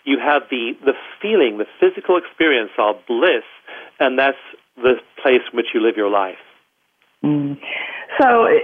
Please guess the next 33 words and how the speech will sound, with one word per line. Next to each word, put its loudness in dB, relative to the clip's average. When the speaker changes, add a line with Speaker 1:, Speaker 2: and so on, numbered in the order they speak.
Speaker 2:
it 2
sounds 0
like 0
what 0
you're 0
saying -2
is -2
that 2
I 0
don't -2
have 0
to -6
have 0
a -2
specific -4
situation, -2
which 2
I 4
then 0
take 2
myself 0
and -8
say, 2
"Okay, 0
I 0
need -2
to -6
do 0
this -6
differently. 0
I 0
need -2
to 0